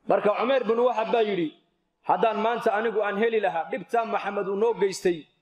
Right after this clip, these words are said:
iyo guusha Maxamed maanta uu naga helay, tu aan u adkaysan karna maahine, sumcaddii Quraysheed buu dile. Haddaan heli lahaa maanta dayn laygu leeyahay cid, cid, cid, cid loo raaco, ubadkayga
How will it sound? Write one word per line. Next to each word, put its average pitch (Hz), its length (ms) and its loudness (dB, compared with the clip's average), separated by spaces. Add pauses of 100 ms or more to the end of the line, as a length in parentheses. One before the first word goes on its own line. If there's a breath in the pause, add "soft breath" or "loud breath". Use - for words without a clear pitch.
(320)
iyo 202 160 2
guusha 220 340 0
Maxamed 220 360 0
maanta 233 360 -2
uu 214 120 0
naga 226 240 0
helay, 196 360 -2 (420)
tu 233 140 2
aan 240 100 0
u 269 100 2
adkaysan 226 460 0
karna 208 260 -2
maahine, 214 520 -2 (320)
sumcaddii 220 560 0
Quraysheed 214 480 2
buu 214 160 -4
dile. 214 400 2 (420)
Haddaan 220 320 2
heli 226 220 2
lahaa 202 280 0
maanta 220 340 -2
dayn 220 300 -2
laygu 214 260 0
leeyahay 208 300 0
cid, 233 160 -4 (200)
cid, 247 140 0 (100)
cid, 240 140 -2 (120)
cid 220 100 -2
loo 240 180 2
raaco, 180 400 0 (500)
ubadkayga 233 640 2